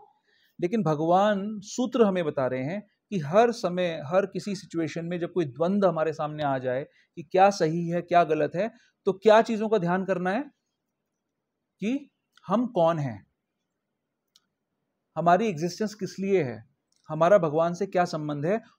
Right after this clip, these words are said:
और वो भगवान हमसे क्या चाहता है। अगर इन सूत्रों के ऊपर हम कार्य करेंगे तो हमें डिसीजन मिल जाएगा,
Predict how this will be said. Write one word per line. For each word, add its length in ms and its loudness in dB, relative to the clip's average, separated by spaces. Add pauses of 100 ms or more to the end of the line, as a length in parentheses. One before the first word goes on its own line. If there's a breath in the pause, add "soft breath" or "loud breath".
और 100 0
वो 160 4
भगवान 360 -2
हमसे 220 -10
क्या 220 -2
चाहता 400 -10
है। 120 -14 (260 soft breath)
अगर 200 2
इन 240 4
सूत्रों 420 -2
के 80 -4
ऊपर 280 4
हम 180 -2
कार्य 300 4
करेंगे 500 -2 (300 soft breath)
तो 60 -2
हमें 240 -2
डिसीजन 340 -2
मिल 200 -2
जाएगा, 420 -6